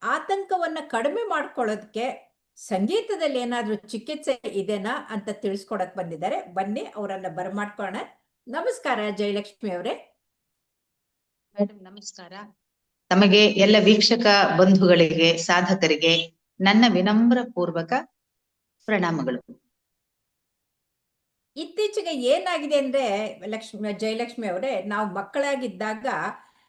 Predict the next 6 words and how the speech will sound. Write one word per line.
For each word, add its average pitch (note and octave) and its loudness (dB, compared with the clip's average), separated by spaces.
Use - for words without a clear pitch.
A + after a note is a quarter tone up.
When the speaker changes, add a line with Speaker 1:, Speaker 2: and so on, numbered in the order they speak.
Speaker 1:
ಏನೂ C4 0
ಚಿಂತೆ D4+ -4
ಇಲ್ದೇನೆ C4 -2
ಆರಾಮಾಗಿ B3 -2
ಬದುಕು A#3+ -4
ನಡೆಯೋದು. G3+ -2